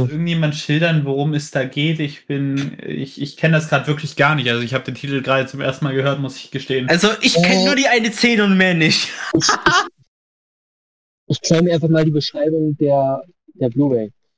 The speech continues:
Speaker 1: Dafür muss ich erstmal die Blu-ray
Speaker 2: Das ist eine
Speaker 1: rausholen.
Speaker 2: gute Beschreibung, ohne Spoiler
Speaker 1: Ähm,
Speaker 2: zu liefern.
Speaker 3: <laughs>
Speaker 1: äh, soll, kann ich die Beschreibung, soll ich die Beschreibung einfach mal vorlesen?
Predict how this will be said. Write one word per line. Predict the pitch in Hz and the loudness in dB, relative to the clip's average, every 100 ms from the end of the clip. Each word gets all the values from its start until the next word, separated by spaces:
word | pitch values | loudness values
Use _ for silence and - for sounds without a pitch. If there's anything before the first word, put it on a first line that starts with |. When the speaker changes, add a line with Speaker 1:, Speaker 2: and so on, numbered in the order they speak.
| _ _ _ _ _ _ _ - - 175 | _ _ _ _ _ _ _ -20 -12 -4
Speaker 1:
Dafür | 139 156 | 0 2
muss | 151 143 | 4 2
ich | |
erstmal | 139 156 131 | 2 0 2
die | 131 127 - - _ _ _ _ _ _ _ _ _ _ _ _ _ - | 0 -2 -10 -14 _ _ _ _ _ _ _ _ _ _ _ _ _ -2
Blu-ray | 131 131 | 0 2
Speaker 2:
Das | 127 | 2
ist | 120 | 2
eine | |
Speaker 1:
rausholen. | 120 120 - 113 110 | 2 0 -2 -2 -2
Speaker 2:
gute | 120 | -4
Beschreibung, | 120 - 127 127 127 120 | -6 0 2 2 -2 -4
ohne | 127 123 | -2 -2
Spoiler | - 143 139 135 | -2 0 2 2
Speaker 1:
Ähm, | 120 | 0
Speaker 2:
zu | - | -8
liefern. | 120 120 - 113 - _ _ _ _ _ _ _ _ | -14 -12 -10 -12 -14 _ _ _ _ _ _ _ _
Speaker 3:
<laughs> | 226 | 0
Speaker 1:
äh, | 214 247 202 214 190 135 135 - - | 2 0 0 -6 0 0 0 -4 0
soll, | 143 160 | 2 2
kann | - 156 | 4 4
ich | 190 | 4
die | - 196 202 - _ _ _ | 4 2 2 -4 _ _ _
Beschreibung, | 160 - 160 170 | 0 2 4 2
soll | - 156 | 0 0
ich | 156 | 0
die | 160 | -2
Beschreibung | - - 147 143 | -2 0 2 4
einfach | 160 | 4
mal | 143 | 2
vorlesen? | - 151 165 160 180 | 2 2 2 0 -6